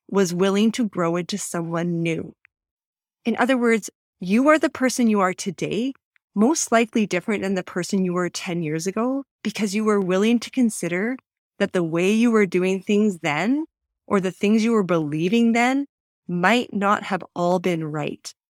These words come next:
and you were willing to be wrong about them and make changes in your trajectory. Listen, it is a practice to learn to be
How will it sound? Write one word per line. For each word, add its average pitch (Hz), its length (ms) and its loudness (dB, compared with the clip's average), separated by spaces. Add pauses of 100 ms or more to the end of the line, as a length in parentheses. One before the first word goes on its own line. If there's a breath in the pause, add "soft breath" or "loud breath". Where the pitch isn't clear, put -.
(160)
and 196 80 2
you 196 80 4
were 185 120 2
willing 185 340 0
to - 120 -6
be 202 120 0
wrong 175 320 0
about 208 240 0
them 233 280 0
and 185 140 -2
make 180 240 -4
changes 185 600 -4
in 175 160 -4
your 175 100 -4
trajectory. 165 800 -8 (1300)
Listen, 175 360 -4 (400)
it 220 100 4
is 247 140 2
a 277 60 2
practice 247 520 -2
to - 180 0
learn 208 280 2
to 214 180 0
be 208 300 0